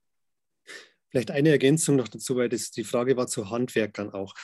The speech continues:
Sie haben absolut recht um Material, ne? Wir können jetzt als Wissenschaft schöne Grafiken machen und sagen, das wäre der Weg, aber dann brauchen Sie die Genehmigung, Sie brauchen die Handwerker, die IngenieurInnen und HandwerkerInnen und so weiter und so fort. Ähm, und da ist definitiv schon auch ein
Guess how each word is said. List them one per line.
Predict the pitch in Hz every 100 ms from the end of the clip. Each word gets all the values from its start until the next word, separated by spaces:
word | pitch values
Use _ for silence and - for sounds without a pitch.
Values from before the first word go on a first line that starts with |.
| -
Sie | - 135
haben | 135
absolut | 139 - 131 110
recht | 127 -
um | 117
Material, | 117 - 101 110 110
ne? | 117 123
Wir |
können | - 135
jetzt | 120
als | 127 -
Wissenschaft | 139 139 131 -
schöne | 131 117
Grafiken | 120 - 135 127
machen | 123 120
und | 110
sagen, | 120 110
das | 107 -
wäre | 113
der | 110
Weg, | 113 147 165 - - -
aber | 135 127
dann | 127
brauchen | 123 123 131
Sie | -
die | 123
Genehmigung, | 117 135 175 160 151
Sie | -
brauchen | - 113 123
die | 110
Handwerker, | 98 156 151 139
die | 135 127
IngenieurInnen | 120 - 123 143 156 - 147 147 143 - - - -
und | 139 139 135 127
HandwerkerInnen | 135 135 131 135 _ 143 147 139
und | 156 123
so | 123
weiter | 123 127
und |
so | 110
fort. | - 135 - - - _
Ähm, | 139 139 139 165
und | - 139 - -
da | 160
ist | 151
definitiv | 151 151 139 - -
schon | - 151
auch | 135
ein | 135 143